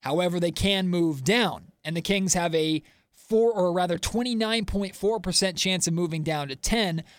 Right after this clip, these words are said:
a three point nine percent chance to moving down to eleven, and a zero point one percent chance of moving down to twelve. They also technically have a chance of moving down to thirteen, but it's so microscopic that it's not even worth mentioning.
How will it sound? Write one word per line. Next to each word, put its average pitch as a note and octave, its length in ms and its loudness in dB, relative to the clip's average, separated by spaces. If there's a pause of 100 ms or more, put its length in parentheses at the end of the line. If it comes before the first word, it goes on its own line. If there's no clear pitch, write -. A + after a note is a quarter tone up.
(120)
a - 100 0
three C4 280 -2
point G#3+ 280 -2
nine F#3 280 2
percent E3+ 320 -4
chance E3+ 240 -2
to E3+ 80 -2
moving D#3+ 260 -4
down D#3 220 -2
to D3 100 -6
eleven, F3 480 -2 (220)
and F3+ 160 2
a F3 60 2
zero F#3 300 0
point F3+ 300 -4
one F3 220 -2
percent E3 320 -2
chance D#3 340 -2
of D#3+ 80 -2
moving D#3 300 -4
down C#3+ 160 -2
to C#3 80 -8
twelve. E3 340 0
They E3 120 0
also A3+ 500 0
technically F#3+ 1000 -4 (180)
have G3+ 100 0
a F#3+ 40 0
chance F#3+ 380 0
of D#3+ 460 -2 (100)
moving F#3 440 0
down F3 400 0
to D3+ 180 -2
thirteen, F3+ 800 -2
but D#3+ 120 -2
it's D3+ 180 -2
so F#3 300 4
microscopic E3 920 -2
that D3 140 -2
it's C#3+ 280 -6
not D#3 200 0
even C#3+ 220 -6
worth C3+ 240 -8
mentioning. D#3+ 500 -4